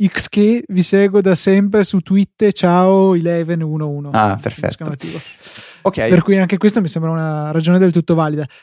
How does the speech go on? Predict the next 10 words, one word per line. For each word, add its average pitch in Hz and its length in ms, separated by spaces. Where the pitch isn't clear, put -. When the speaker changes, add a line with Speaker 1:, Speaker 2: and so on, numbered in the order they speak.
Speaker 1:
Tra 277 180
l'altro 247 280
stiamo 202 460
rivalutando, 190 1040
eh, 160 320
Google 170 300
Docs, 170 460
tu 202 120
in 190 100
particolare, 170 1080